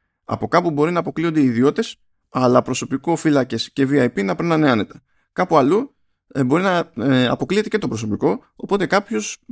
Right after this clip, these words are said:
πρέπει να έχει μεταμφιεστεί τουλάχιστον ως φύλακας, τέλος πάντων, ή V I P, για να καταφέρει να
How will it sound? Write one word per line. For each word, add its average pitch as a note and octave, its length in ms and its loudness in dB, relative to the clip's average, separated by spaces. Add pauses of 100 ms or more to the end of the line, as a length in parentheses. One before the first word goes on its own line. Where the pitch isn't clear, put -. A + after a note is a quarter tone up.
πρέπει F#3+ 300 -2
να F#3 100 0
έχει F3+ 180 -2
μεταμφιεστεί C#3+ 960 -2
τουλάχιστον D#3 440 0
ως D3 140 -2
φύλακας, A2+ 460 2
τέλος F#2 240 -8
πάντων, G2 480 -2
ή - 280 -4 (100)
V G2 60 -2
I G2+ 240 2
P, A#2 120 0 (240)
για - 120 -4
να G#2+ 100 0
καταφέρει G2+ 400 0
να G2+ 280 0